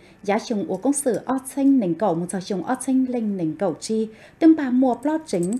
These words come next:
chờ trầu trồng bò khứ no khứ hầu, có y sùng y lên hình lò tổng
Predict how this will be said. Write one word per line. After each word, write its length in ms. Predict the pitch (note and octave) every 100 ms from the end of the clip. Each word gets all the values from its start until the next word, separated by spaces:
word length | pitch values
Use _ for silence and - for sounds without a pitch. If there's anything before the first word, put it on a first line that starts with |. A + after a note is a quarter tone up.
| -
chờ 200 | C#4 A#3 -
trầu 240 | F#3+ E3+ E3
trồng 160 | F#3+
bò 100 | A#3
khứ 180 | G#3 -
no 180 | F#3+ A3+ G#3
khứ 160 | F3
hầu, 320 | F#3+ G3 E3+ D3 - - _
có 320 | C4+ F3+ F3
y 160 | D4 E4+
sùng 420 | - - F#3+ E3 D3
y 80 | A#3+
lên 180 | B3 G3
hình 220 | E3 F3+
lò 100 | A3+
tổng 260 | - F#3